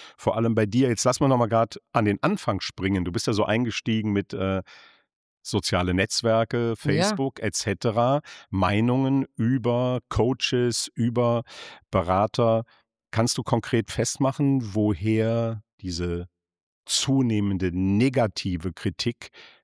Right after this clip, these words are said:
Speaker 1: auch kommt? Sie wird oft mit den gleichen Floskeln geäußert, „Abzocke, kann nix, äh, keine Ahnung, warum wir den gebucht haben, ich weiß nicht“, aber das
Speaker 2: Mhm.
Speaker 1: hat ja einen Hintergrund.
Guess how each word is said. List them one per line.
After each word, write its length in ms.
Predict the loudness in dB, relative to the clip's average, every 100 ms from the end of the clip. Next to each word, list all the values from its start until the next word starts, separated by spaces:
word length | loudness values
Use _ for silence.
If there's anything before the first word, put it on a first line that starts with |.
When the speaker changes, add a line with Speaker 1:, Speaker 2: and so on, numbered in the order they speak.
| _
Speaker 1:
auch 320 | -2 -2 -4 -8
kommt? 460 | 0 2 2 0 -6
Sie 160 | -2 0
wird 180 | 0 -2
oft 220 | -4 -2 -2
mit 140 | 0
den 100 | 2
gleichen 500 | 2 2 0 -2 -2
Floskeln 520 | 0 0 0 0 0
geäußert, 500 | 0 0 0 -2 -6 -6
„Abzocke, 720 | -8 -4 -2 -2 0 -2 -4
kann 240 | -2 0 2
nix, 520 | 0 -2 -4 -2 -4 -8 -18 -20 -20 -20 -6
äh, 300 | -2 0 0
keine 280 | 0 2
Ahnung, 240 | 4 2 0
warum 200 | 0 2
wir 80 | 2
den 120 | 0
gebucht 340 | 0 -4 -2
haben, 220 | 0 0 -2
ich 100 | 0
weiß 220 | -2 -2
nicht“, 140 | -4
aber 120 | 0 0
das 140 | 0
Speaker 2:
Mhm. 40 |
Speaker 1:
hat 140 | -2 -6
ja 80 | -6
einen 100 | -4
Hintergrund. 800 | -2 -2 -4 -6 -8 -10 -12 -20